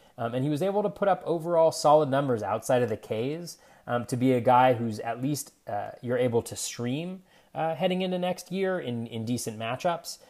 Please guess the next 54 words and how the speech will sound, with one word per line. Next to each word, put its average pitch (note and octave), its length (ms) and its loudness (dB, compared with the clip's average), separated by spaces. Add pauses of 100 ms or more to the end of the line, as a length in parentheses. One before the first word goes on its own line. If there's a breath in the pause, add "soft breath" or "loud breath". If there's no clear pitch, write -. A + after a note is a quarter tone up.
(200 soft breath)
um, A#2+ 340 2
and, B2 420 2
uh, G#2+ 380 0
at A#2 220 -2
best D#3 360 6
could C3 180 -4
turn B2+ 200 0
into A#2 260 -2
a A2 60 0
guy, G#2 420 4 (300 loud breath)
uh, G#2 140 -2
who's G#2+ 260 -4
just, - 340 -8 (220 soft breath)
you G2+ 60 -6
know, G2 80 -4
pitches C3 400 -2
a, A#2 160 0
a G#2+ 280 -2
lot A#2 220 10
of A#2 80 0
innings, C3+ 540 -2 (220 soft breath)
uh, A2+ 80 -8
helps C#3 300 2
you C#3 80 6
out A#2 120 8
a G#2+ 40 0
decent B2 320 -2
amount, A2 360 -2 (120)
uh, G#2+ 180 -8
in A2 160 -8
Ks, A#2 540 0 (220 soft breath)
and A2 160 -8
keeps - 220 -2
those G#2 220 0
ratios G2 540 -2
low. F#2 420 -4
So G2+ 320 -2 (240 loud breath)
he's F3 180 0
a F3+ 40 2
guy D#3 200 10
that D3 100 6
I'm C3+ 120 2
definitely C3 420 2
interested B2 420 -6
in, A2+ 200 -2
in A#2 180 -6
seeing, A#2+ 320 -2
and G#2+ 80 -2
I'd G2+ 120 -4
love A2 160 0
to G#2+ 80 -6
see G#2+ 160 -8
him G#2 140 -6
increase G#2 640 -8